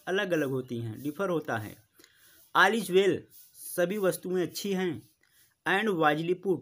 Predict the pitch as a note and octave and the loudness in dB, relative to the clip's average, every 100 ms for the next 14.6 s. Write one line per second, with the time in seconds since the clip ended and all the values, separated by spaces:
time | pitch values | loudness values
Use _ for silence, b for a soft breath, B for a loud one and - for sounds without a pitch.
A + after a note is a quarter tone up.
0 | - _ _ - C#3+ C#3 C#3 D#3+ C3+ B2 | -6 _ _ -6 -4 -8 -6 -4 -4 -4
1 | D3 - A#2+ C3+ A3 - _ A#2+ A2+ A#2 | -6 -8 -6 -4 -6 -10 _ -10 -8 -8
2 | G#2+ G2 G2 F#2+ G#2+ _ - C3 C3+ C3 | -6 -8 -8 -12 -18 _ -6 -4 -4 -6
3 | A2+ G#2+ D#3 G#3+ - b b b - B2 | -8 -6 -6 -6 -12 b b b -10 -6
4 | B2+ A#2+ C3 A#2 A#2 A#2 B2+ D3+ D3 D3 | -6 -6 -6 -6 -6 -6 -4 -4 -6 -4
5 | E3+ E3 F3+ A3 B B _ - A#2+ C3 | -4 -2 -4 -8 B B _ -6 -4 -4
6 | C3+ B2 A2+ C3 E3 G3 - - B2 C3+ | -6 -8 -2 0 0 -4 -12 -6 -4 -2
7 | B2 A#2 B2 B2+ A2 - E3 E3 F#3 B3 | -4 -6 -6 -6 -8 -4 -2 -2 -4 -8
8 | b b b _ E3+ G#3 F#3+ F3 F3 G3+ | b b b _ -2 0 2 2 2 -2
9 | G#3+ C3+ G#2 - _ _ - D#3 D3+ D3+ | -2 -4 -4 -10 _ _ -6 -4 -4 -4
10 | D#3 F#3+ D#3 E3 D#3+ C3 C#3+ A3+ - _ | -2 -2 -2 -2 -4 -2 0 0 -4 _
11 | _ D#3+ E3 A3+ F#3 E3 C#3 A2+ F2+ - | _ -8 -6 -4 0 2 0 -4 -10 -18
12 | b b b b b _ A3+ A3+ - - | b b b b b _ 0 0 -2 -12
13 | _ - D3+ F#3 D3+ G2+ - _ _ - | _ -4 0 2 0 -4 -10 _ _ 0
14 | F3 G#3+ - G#3 G3+ G3 | 2 2 -2 -2 0 -2